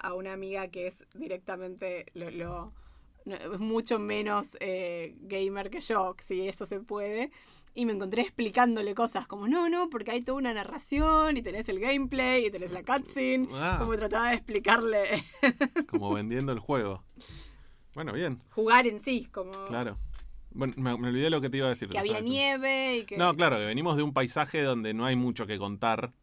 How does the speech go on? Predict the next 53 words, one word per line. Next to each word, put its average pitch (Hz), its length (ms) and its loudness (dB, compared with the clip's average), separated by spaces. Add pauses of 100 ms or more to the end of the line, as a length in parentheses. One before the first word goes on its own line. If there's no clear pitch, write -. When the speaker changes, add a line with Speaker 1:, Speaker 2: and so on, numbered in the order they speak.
(240)
Speaker 2:
desde 90 280 -10
los, 90 360 -10
desde 95 240 -10
lo 87 160 -10
cinematográfico, 87 1040 -12
no - 120 -8
sé, 214 120 -10
Speaker 1:
Ujú. 254 120 -6
Speaker 2:
de - 120 -10
las, - 380 -14
de 117 80 -12
las 98 140 -16
escenas, 113 500 -4 (200)
más - 160 -12
allá 95 160 -6
de 101 100 -2
la 87 100 -4
nieve 104 500 -4
y 92 60 -4
del, 87 320 -8
esto - 360 -14
de, 55 360 -12 (480)
de, - 180 -14 (920)
¿cómo 87 180 -14
se 87 60 -16
llama? 98 240 -8
Del, 90 240 -8
del 95 160 -8
lugar 98 320 -2
este 98 180 -10
del 90 160 -6
resort 107 420 -4
y 98 40 -8
qué 117 100 -4
sé 117 60 -8
yo, 151 100 0
y 170 60 2
venimos 113 360 -2
a 107 100 0
un 117 160 2
lugar, 117 360 2 (520)
eh, 87 500 -10
que 101 80 -6
es 98 40 -8
más 104 180 -6
parecido 107 420 -2
a 104 40 0
lo 101 100 -2
que 98 60 -6
ya 113 160 -2
vimos, 117 480 2
a, 87 120 -8
a - 340 -12